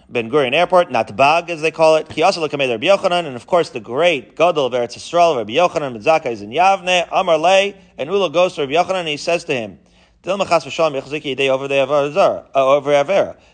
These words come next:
Did I do the right thing? Like, maybe I was actually supportive of him. He asked me, 'Did I do the right thing?' And I said, 'Yes.'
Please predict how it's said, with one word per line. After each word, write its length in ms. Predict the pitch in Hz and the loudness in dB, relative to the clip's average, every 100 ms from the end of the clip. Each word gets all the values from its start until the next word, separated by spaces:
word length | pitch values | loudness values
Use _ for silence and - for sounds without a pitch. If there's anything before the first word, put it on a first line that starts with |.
| _ | _
Did 100 | 131 | 0
I 60 | 139 | 0
do 120 | 226 | 0
the 100 | 180 | 2
right 180 | 156 156 | 2 2
thing? 260 | 151 220 | -4 0
Like, 200 | 151 131 | -2 -2
maybe 320 | 143 196 226 | -4 -4 2
I 100 | 180 | 2
was 180 | 151 143 | 2 0
actually 320 | 143 139 160 | 0 -2 -6
supportive 380 | - - 147 160 | -10 -2 -2 0
of 80 | 104 | -4
him. 20 | |
He 120 | 127 | -2
asked 220 | 180 160 151 | 0 0 -4
me, 180 | 143 | -6
'Did 120 | 127 127 | -2 -2
I 60 | |
do 120 | 131 | 0
the 80 | 139 | 0
right 160 | 135 123 | 0 0
thing?' 160 | 110 | -6
And 80 | 123 | -8
I 40 | 123 | -6
said, 200 | 147 131 | -4 0
'Yes.' 500 | 196 156 - - | 2 2 -2 -12